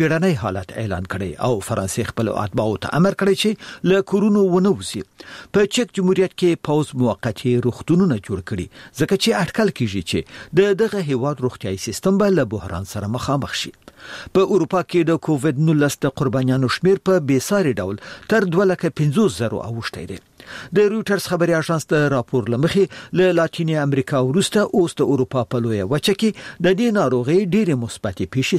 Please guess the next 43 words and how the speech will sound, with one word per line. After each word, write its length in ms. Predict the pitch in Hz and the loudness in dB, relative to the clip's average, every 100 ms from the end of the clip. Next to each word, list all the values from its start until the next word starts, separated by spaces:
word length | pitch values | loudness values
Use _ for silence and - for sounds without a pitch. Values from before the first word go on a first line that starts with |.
| - | -2
ثبت 180 | 160 - | -6 -2
شوې 200 | 175 82 - | -2 -2 -6
دي. 80 | 85 _ - _ _ _ _ - - 135 | -12 _ -20 _ _ _ _ -20 -6 2
د 20 | 160 135 | 2 4
روغتیا 300 | 131 - 139 | -2 -2 -2
نړیوالې 500 | 120 113 120 113 113 - | -2 -2 0 0 -2 0
ادارې 280 | 160 185 202 220 | 2 4 2 2
د 120 | 190 | 0
نړۍ 200 | 170 175 208 | 2 2 2
له 60 | 180 | 0
مشرانو 380 | 131 - 110 95 | -2 -4 -4 -4
غوښتي 260 | 101 - 110 - | -8 -8 -8 -6
چې 80 | 120 - - 202 | -8 -8 -2 2
د 120 | 202 196 | 2 2
کورونا 280 | 202 202 214 | 0 2 2
ویروس 320 | 170 127 151 - | 2 0 0 0
د 140 | 190 165 | 2 2
لا 100 | 123 107 | 0 -2
زیاتې 240 | 117 95 120 | -6 -8 -10
خپرېدا 380 | - 110 95 110 90 | -8 -4 -2 -2 -4
د 100 | 95 | -4
مخنیوي 340 | 123 - 180 226 | -4 0 2 4
لپاره 300 | 127 - 95 95 - - 156 | 0 -2 -6 -8 -12 -2 2
لا 100 | 220 208 127 | 2 0 -2
جدي 240 | 120 135 165 123 | -2 -2 -2 -6
اقدامات 540 | - 175 156 101 - | -2 -2 0 -4 -8
وکوي. 300 | 87 - 87 - _ _ _ _ - _ | -12 -10 -12 -14 _ _ _ _ -20 _
په 200 | 180 196 196 | 2 4 2
امریکا 320 | 180 185 190 | 0 0 -2
کې 160 | - 180 | 0 0
یوه 140 | 165 165 - | 2 0 0
څېړنه 360 | 151 147 143 127 | 0 2 0 2
ښیي 180 | 175 185 - | 2 2 4
چې 220 | 196 190 | 2 4
له 140 | 151 127 | 2 2
ماسک 340 | 131 151 - | -2 -4 -4
څخه 280 | 180 160 185 151 | -6 -2 -2 -2
کار 180 | 131 - | -2 -4
اخیستل 440 | - 175 220 214 | -4 -2 0 2
به 140 | 208 196 | 2 2
تر 140 | 160 117 | -2 0
فبروري 540 | 139 120 131 131 185 | -2 2 2 4 2
پورې 280 | 220 143 156 | 0 0 2